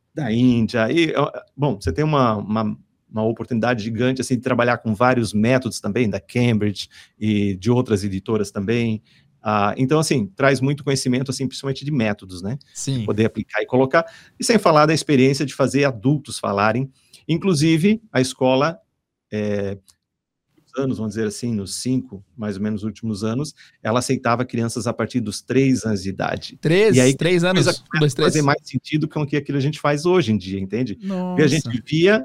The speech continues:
Speaker 1: e aplicava a metodologia com essas crianças e o resultado era muito bom. Porém, como, se a gente for pegar a história de aprender inglês, a gente vai ver que antigamente se aprendia inglês na faculdade, depois começava a se aprender inglês na escola, no high school, né, no segundo grau.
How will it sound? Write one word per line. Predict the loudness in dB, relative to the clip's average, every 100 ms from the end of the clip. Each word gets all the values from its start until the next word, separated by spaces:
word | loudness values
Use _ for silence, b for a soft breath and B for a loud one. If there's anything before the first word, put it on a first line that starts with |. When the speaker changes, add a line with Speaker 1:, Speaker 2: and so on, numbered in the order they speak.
| 0
Speaker 1:
e | 0
aplicava | 2 0 2 2
a | 0
metodologia | -2 -2 0 0 -2
com | -4
essas | -4 -2
crianças | 0 0 0 -2
e |
o | -2
resultado | 0 0 2
era | 0
muito | 0 -2 -2
bom. | -2 -2 -4 b b b _ _
Porém, | 6 6 6 4 2 0 -8 -2
como, | -2 0
se | -2
a |
gente | -2 -2
for | -4
pegar | -2 0 0
a |
história | -2 -2 2 2 2
de | -2 -2
aprender | -2 -2 0 0
inglês, | 0 0 -2
a | -4
gente | -4
vai | 0 0
ver | 0
que | 0 -2 -2 -6
antigamente | -2 -2 0 0 2 2 0 -2
se | -2
aprendia | -2 0 0
inglês | 0 0 -2
na |
faculdade, | -4 -6 -4 -2 -2 -6 -14 b b b
depois | -2 0 4 4 4 -2
começava | _ _ -10 -10
a |
se | -12
aprender | -14 -10 -6 0
inglês | 2 2 0
na | -4
escola, | -2 0 0 0
no | -2
high | 0 -2
school, | -2 -2 -2 -2
né, | -4
no | -6 -8
segundo | -8 -6 -4
grau. | -4 -4 -8